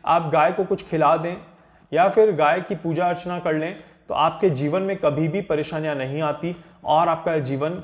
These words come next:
कई सारी खुशियों से भरा रहता है, आपको हमेशा सुख और समृद्धि मिलती रहती है। इसके अलावा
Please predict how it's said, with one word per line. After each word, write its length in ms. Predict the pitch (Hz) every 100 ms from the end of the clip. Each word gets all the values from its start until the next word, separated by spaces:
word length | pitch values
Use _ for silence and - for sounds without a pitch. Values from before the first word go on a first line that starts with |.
| -
कई 180 | 165 180
सारी 220 | 156 165
खुशियों 380 | 165 151 165 160
से 220 | 170 175 - -
भरा 320 | 127 127 143 151
रहता 340 | 147 143 151
है, 220 | 151 165 - - -
आपको 240 | 170 - 143
हमेशा 420 | 139 165 185 185
सुख 300 | - 190 -
और 60 |
समृद्धि 400 | 165 143 143 139
मिलती 300 | 151 131 143
रहती 280 | 135 123 123
है। 180 | 123 123 - _ _ _ _ _ _ _ -
इसके 200 | 190 -
अलावा 500 | 240 180 175 135 90